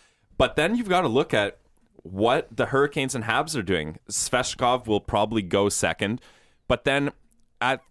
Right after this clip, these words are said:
at three, the Habs, it's not really, it's not really confirmed whether they're gonna take either Zadina or Tkachuk.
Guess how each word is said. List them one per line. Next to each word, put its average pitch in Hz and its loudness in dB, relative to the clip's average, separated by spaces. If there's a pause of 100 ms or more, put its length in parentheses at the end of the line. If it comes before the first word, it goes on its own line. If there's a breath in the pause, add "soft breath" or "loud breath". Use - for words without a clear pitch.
(140)
at 117 -2
three, 175 0
the 92 2
Habs, 120 0 (220)
it's 127 -4
not 208 0
really, 139 0 (380)
it's - -8
not 165 0
really 123 4
confirmed 123 0
whether 113 2
they're 104 0
gonna 101 -2
take 113 -2
either 104 0
Zadina 92 0
or 104 2
Tkachuk. 107 -2